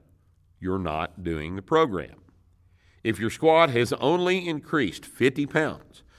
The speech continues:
you're not doing the program. Training derives, uh, drives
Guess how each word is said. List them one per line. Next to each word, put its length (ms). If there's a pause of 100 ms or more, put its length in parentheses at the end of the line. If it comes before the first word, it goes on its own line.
(160)
you're 200
not 320
doing 260
the 80
program. 480 (1500)
Training 800
derives, 840 (400)
uh, 140
drives 760